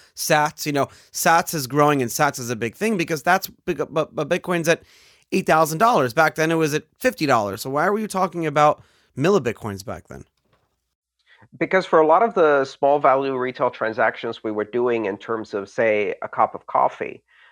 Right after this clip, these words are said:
Speaker 2: we were still talking about spending zero point one five Bitcoin or something like that for a cup of coffee. And, uh, in fact, if you look at the examples I have in Mastering Bitcoin, which was written during that time, the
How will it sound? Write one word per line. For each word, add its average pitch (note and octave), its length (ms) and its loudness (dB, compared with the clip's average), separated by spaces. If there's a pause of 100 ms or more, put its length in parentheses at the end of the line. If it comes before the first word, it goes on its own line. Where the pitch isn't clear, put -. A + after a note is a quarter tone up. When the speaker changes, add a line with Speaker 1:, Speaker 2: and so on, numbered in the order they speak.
(120)
Speaker 2:
we C#3 120 0
were B2+ 120 0
still E3 260 0
talking B2+ 460 0
about G#2 420 0
spending F#2 720 -6 (100)
zero B2+ 300 -2
point A2+ 420 -4
one A2 240 -2
five G2+ 440 -2
Bitcoin C#2+ 560 -8
or E2+ 400 -8 (260)
something A#2+ 380 -6
like F#2+ 260 -4
that A2 320 2
for F2+ 200 -4
a F2 40 -2
cup - 240 -4
of - 100 -20
coffee. - 440 -2 (460)
And, B2 920 2 (220)
uh, A#2 180 2
in B2+ 100 0
fact, C3+ 320 0
if - 140 -4
you C3 80 -2
look B2+ 180 0
at A#2+ 120 -4
the A2 140 -2
examples A2+ 540 -2
I G#2 120 2
have G#2 240 -2
in G2+ 80 -4
Mastering G2+ 460 -4
Bitcoin, C3+ 360 -4
which F#2+ 180 -10
was - 160 -14
written G2+ 280 -8
during G2+ 240 -8
that F2 200 -6
time, G#2+ 400 -4 (220)
the A2 340 -10